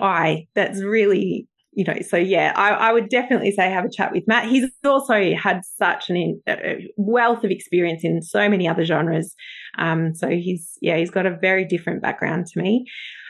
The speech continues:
Another photographer who does, um, more creative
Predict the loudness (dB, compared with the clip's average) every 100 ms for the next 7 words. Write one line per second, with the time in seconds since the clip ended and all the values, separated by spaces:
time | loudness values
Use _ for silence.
0 | -4 2 4 4 2 0 0 0 2 4
1 | 6 6 4 4 2 4 4 2 2 2
2 | 4 2 -6 -18 _ _ -2 0 0 -2
3 | -2 -4 -4 0 4 2 2 2 4 4
4 | 4 2